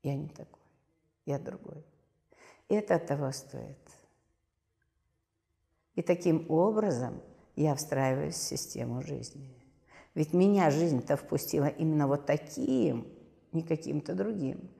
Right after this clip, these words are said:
Если бы нужен был жизни другой человек, то, конечно же, пришёл бы другой человек. Можно было бы сейчас копнуть более глубоко, но я не думаю, что это будет правильно вот в этих пяти минутах.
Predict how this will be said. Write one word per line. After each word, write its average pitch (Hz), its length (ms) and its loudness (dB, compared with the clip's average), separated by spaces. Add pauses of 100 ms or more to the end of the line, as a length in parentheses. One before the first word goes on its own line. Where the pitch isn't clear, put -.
(220)
Если 202 180 -4
бы 202 140 2
нужен 214 440 4
был 156 200 6
жизни 139 320 0
другой 151 440 0
человек, 131 600 -6
то, - 80 -10
конечно 202 540 0
же, 160 120 0
пришёл - 380 -6
бы 185 100 -2
другой 147 360 -6
человек. - 420 -12 (1500)
Можно 214 300 4
было 214 180 8
бы 202 140 6
сейчас 196 380 4
копнуть 185 400 2
более 175 340 4
глубоко, 175 640 2
но 135 120 2
я 151 200 2
не 170 100 0
думаю, 170 300 0
что - 180 -6
это 151 160 -2
будет 143 340 -4
правильно 127 440 0
вот 127 200 -10 (340)
в - 40 -6
этих 143 280 -2
пяти 131 300 -6
минутах. 139 640 -2